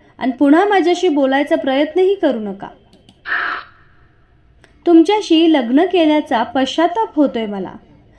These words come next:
काय माझ्या बाबांनी बघितलं तुमच्यात आणि माझं लग्न करून दिलं तुमच्याशी? किती, किती दिलं होतं बाबांनी मला, सगळं तुमच्या आईवडिलांनी ठेवून घेतलं.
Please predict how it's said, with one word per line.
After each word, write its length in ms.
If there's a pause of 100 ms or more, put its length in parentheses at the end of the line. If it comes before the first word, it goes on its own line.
(320)
काय 200
माझ्या 400
बाबांनी 500
बघितलं 480
तुमच्यात 640
आणि 120
माझं 420
लग्न 260
करून 340
दिलं 200
तुमच्याशी? 580 (1800)
किती, 400
किती 340
दिलं 260
होतं 400
बाबांनी 460
मला, 400 (500)
सगळं 460
तुमच्या 320
आईवडिलांनी 800
ठेवून 460
घेतलं. 380